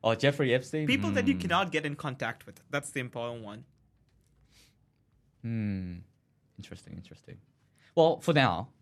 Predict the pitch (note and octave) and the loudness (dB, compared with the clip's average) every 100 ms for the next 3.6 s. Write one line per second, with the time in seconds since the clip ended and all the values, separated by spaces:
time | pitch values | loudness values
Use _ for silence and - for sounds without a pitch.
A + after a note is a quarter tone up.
0 | _ - A3+ C3+ D#3 - D#3+ E3+ C#3+ E3 | _ -16 -2 2 2 2 0 0 2 2
1 | C#3+ F3+ F#3 G3 F3+ E3 D3 C3+ C3+ G#2 | 6 6 6 6 6 6 6 4 6 6
2 | F#2+ G3 G3 E3+ D#3 B2+ - - F3 - | 6 4 0 -2 -4 -10 -12 -10 -10 -12
3 | - - - - - D3 | -14 -14 -12 -12 -10 -12